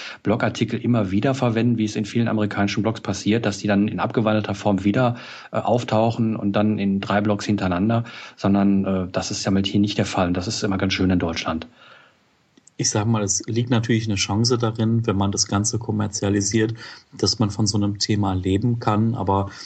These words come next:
Speaker 2: ich finde dadurch, dass es einfach, ähm, ja, Minimalismus und Kommerz, das beides in einen Topf zu werfen, ist auf jeden Fall nicht der Königsweg dabei.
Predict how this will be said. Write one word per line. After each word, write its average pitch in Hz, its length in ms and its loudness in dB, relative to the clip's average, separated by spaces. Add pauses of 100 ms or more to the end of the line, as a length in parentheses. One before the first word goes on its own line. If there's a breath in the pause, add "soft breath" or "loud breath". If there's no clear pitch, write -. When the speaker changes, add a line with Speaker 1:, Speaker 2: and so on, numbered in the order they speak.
(160 loud breath)
Speaker 2:
ich 117 140 -4
finde 110 240 2
dadurch, 101 320 0
dass 98 140 -2
es 92 120 0
einfach, 98 440 -4
ähm, 98 340 -6 (260)
ja, 95 300 -4 (140)
Minimalismus 107 880 0
und 101 400 -10 (400 soft breath)
Kommerz, 101 800 -2
das 113 320 -2
beides 107 300 0
in 110 80 0
einen 101 180 -2
Topf 117 280 -8
zu 107 180 -2
werfen, 107 340 -2
ist 107 160 -2
auf 107 140 -8
jeden 110 160 0
Fall 104 160 -2
nicht 104 180 0
der 98 80 -2
Königsweg 110 640 0
dabei. 95 460 2